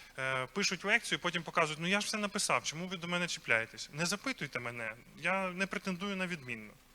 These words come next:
Е, так, тобто це люди, які в навчальній практиці, в тому, що називається освіта, займають позицію страждальну.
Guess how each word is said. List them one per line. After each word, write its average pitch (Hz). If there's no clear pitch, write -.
Е, -
так, -
тобто 180
це 175
люди, 247
які 151
в 165
навчальній 170
практиці, 165
в -
тому, 180
що 165
називається 151
освіта, 175
займають 185
позицію 175
страждальну. 131